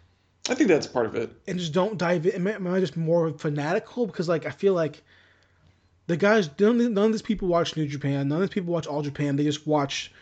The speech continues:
Speaker 2: W W E and they watch A E W because it's the other thing on T V.
Speaker 1: Mm-hmm.
Speaker 2: And I'm thinking, like, this is easy to understand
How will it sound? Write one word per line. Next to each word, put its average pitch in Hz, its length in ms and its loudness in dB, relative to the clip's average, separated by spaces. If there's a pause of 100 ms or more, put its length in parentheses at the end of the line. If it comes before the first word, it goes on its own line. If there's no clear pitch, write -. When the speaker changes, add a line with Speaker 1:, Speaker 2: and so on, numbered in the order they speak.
(480)
Speaker 2:
W 170 200 4
W 180 220 2
E 147 400 0
and 143 140 -6
they 147 80 0
watch 143 260 -2
A 151 120 -4
E - 20 -2
W 143 320 -2
because 143 260 -4
it's 139 120 -8
the 147 100 -4
other 131 120 -4
thing 135 140 -8
on 120 100 -8
T - 180 -10
V. 117 260 -10 (580)
Speaker 1:
Mm-hmm. 147 200 0
Speaker 2:
And 123 100 -6
I'm 156 180 -2
thinking, 175 320 -4
like, 135 300 -8 (680)
this - 240 -4
is 143 200 -8 (100)
easy 160 720 -6 (640)
to - 140 -10
understand 147 760 -6